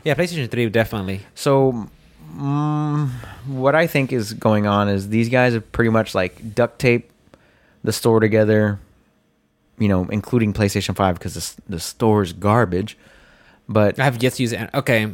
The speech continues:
Speaker 2: It's
Speaker 1: I've yet
Speaker 2: terrible.
Speaker 1: okay, all I used it for was to load up Demon's Souls,
Speaker 2: Mm-hmm.
Speaker 1: play. I've
Speaker 2: Yeah.
Speaker 1: yet to
Speaker 2: You
Speaker 1: go
Speaker 2: haven't
Speaker 1: to,
Speaker 2: gone
Speaker 1: I
Speaker 2: anywhere?
Speaker 1: yet to, like, look at the PlayStation Store or to play any media or anything
Speaker 2: Right.
Speaker 1: like that. I mean,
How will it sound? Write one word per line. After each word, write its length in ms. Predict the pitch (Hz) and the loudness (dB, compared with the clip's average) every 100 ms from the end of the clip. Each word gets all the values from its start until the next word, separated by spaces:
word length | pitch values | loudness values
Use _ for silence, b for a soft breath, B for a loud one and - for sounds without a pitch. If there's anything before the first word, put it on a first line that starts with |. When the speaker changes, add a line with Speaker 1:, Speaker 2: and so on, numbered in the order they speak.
| - | -2
Speaker 2:
It's 100 | 113 | 2
Speaker 1:
I've 100 | 160 | 4
yet 120 | 104 | 2
Speaker 2:
terrible. 160 | 92 92 | 2 0
Speaker 1:
okay, 160 | 175 175 | 0 0
all 180 | 147 190 | 2 2
I 40 | |
used 240 | 202 190 185 | 0 -2 -2
it 60 | |
for 200 | - 190 | 0 0
was 180 | 160 151 | 2 0
to 380 | - 143 135 107 - _ _ _ _ _ _ _ _ | 0 0 0 -2 -10 _ _ _ _ _ _ _ _
load 200 | 107 120 | -4 0
up 80 | 135 | 0
Demon's 260 | 123 143 151 | 0 -2 -2
Souls, 280 | 170 160 - _ _ _ | -2 -2 -6 _ _ _
Speaker 2:
Mm-hmm. 240 | 107 104 101 107 | -8 -6 -8 -8
Speaker 1:
play. 340 | 127 98 98 - - | -2 0 -2 -10 -2
I've 180 | 120 | 0
Speaker 2:
Yeah. 40 | 98 | 2
Speaker 1:
yet 140 | 143 | 0
to 80 | - | 0
Speaker 2:
You 20 | 160 | 2
Speaker 1:
go 80 | 147 | 2
Speaker 2:
haven't 180 | 107 | 2
Speaker 1:
to, 60 | 104 | 2
Speaker 2:
gone 100 | 104 | 2
Speaker 1:
I 100 | - | 4
Speaker 2:
anywhere? 140 | 143 151 | 2 2
Speaker 1:
yet 140 | 160 | 0
to, 80 | - 131 | -4 -4
like, 220 | 139 127 | -2 -2
look 140 | 143 135 | -4 -4
at 60 | |
the 60 | 110 | -8
PlayStation 420 | - 139 139 143 | -4 -2 -2 -6
Store 580 | - 165 156 151 151 139 | -2 2 4 4 4 2
or 200 | 123 117 | 2 0
to 120 | - | -2
play 140 | - | -4
any 160 | 120 113 | -2 -2
media 760 | 123 151 151 147 143 143 143 131 | -2 2 4 4 4 2 0 0
or 120 | 117 | 2
anything 160 | 98 87 | 2 2
Speaker 2:
Right. 60 | |
Speaker 1:
like 80 | 135 | 0
that. 160 | 135 135 | 0 0
I 60 | |
mean, 160 | 143 135 | 0 -4